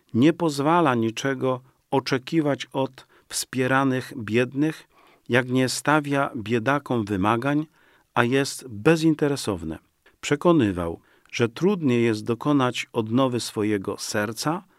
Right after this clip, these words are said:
niż modlić się o odnowę. Trudniej jest miłować, niż wypraszać miłość na kolanach. W tekście rozesłanym do wszystkich ojców soborowych wraz z hostiami z Jasnej Góry w tysiąc dziewięćset sześćdziesiątym trzecim roku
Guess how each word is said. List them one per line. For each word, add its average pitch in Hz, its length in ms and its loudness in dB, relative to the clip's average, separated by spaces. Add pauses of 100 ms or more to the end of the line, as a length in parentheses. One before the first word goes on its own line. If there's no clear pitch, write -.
(380)
niż 113 200 2
modlić 147 460 2
się 117 320 -2 (200)
o 113 120 -2
odnowę. 107 520 -4 (500)
Trudniej 123 500 2
jest 110 300 -2 (100)
miłować, 120 840 2 (100)
niż 127 420 0 (120)
wypraszać 123 720 0
miłość 101 380 -2
na 95 120 -6
kolanach. 82 640 -8 (340)
W - 80 -20
tekście 135 640 2
rozesłanym 127 680 2
do 113 80 -2
wszystkich - 480 -4
ojców 135 320 0
soborowych 120 680 -2 (320)
wraz 120 540 2 (160)
z - 120 -6
hostiami 123 840 0
z - 260 -10
Jasnej 117 480 -2
Góry 113 420 0
w - 80 -16
tysiąc 113 360 -4
dziewięćset 127 580 -2
sześćdziesiątym 117 680 -4
trzecim 110 400 -4
roku 117 420 -2